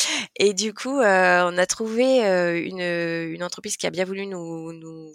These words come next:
vendre ses chutes. Et en plus de ça, ensuite, on a fait fabriquer, heu, ces flags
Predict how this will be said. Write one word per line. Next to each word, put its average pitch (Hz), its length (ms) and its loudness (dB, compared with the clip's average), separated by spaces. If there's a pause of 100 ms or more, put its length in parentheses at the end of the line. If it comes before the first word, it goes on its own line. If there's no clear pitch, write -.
vendre 208 320 -2
ses - 160 -2
chutes. - 400 -4 (760)
Et 254 280 6
en 214 80 4
plus 190 240 -6
de 180 60 -2
ça, 226 260 4
ensuite, 226 500 -4
on 180 80 -6
a 170 100 -2
fait 180 140 -10
fabriquer, 226 760 0
heu, 165 160 0
ces - 200 0
flags 190 500 2